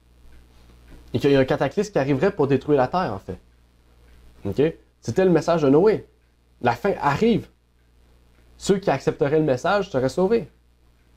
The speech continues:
Mais c-, cette prophétie-là allait pas se réaliser demain, dans un an, dans trois ans. Non, cette prophétie-là allait se réaliser dans cent vingt ans. Et c'est la prophétie qu'on retrouve dans Genèse où, où est-ce qu'on parle justement de cent vingt années. Donc en fait, les,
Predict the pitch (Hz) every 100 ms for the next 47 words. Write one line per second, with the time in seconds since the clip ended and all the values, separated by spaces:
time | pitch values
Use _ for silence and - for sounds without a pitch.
0 | _ _ _ _ _ _ - 120 120 -
1 | - - 151 170 - 233 214 151 214 214
2 | 147 135 123 156 123 170 226 - 117 113
3 | 113 120 135 185 143 113 - 135 139 196
4 | 135 - 190 147 - - 135 151 - -
5 | 190 208 170 170 147 135 135 131 185 156
6 | 120 - 185 147 135 - - 214 113 -
7 | _ _ _ _ _ _ _ - 120 -
8 | 139 135 151 147 135 208 147 135 151 156
9 | 120 123 143 196 170 131 120 - - 120
10 | 139 - 123 156 165 - 127 143 120 -
11 | 127 131 127 120 180 123 - _ _ _
12 | _ _ _ _ - - _ - - 107
13 | - - - - - - - - - -
14 | - - - 113 131 - 180 208 147 131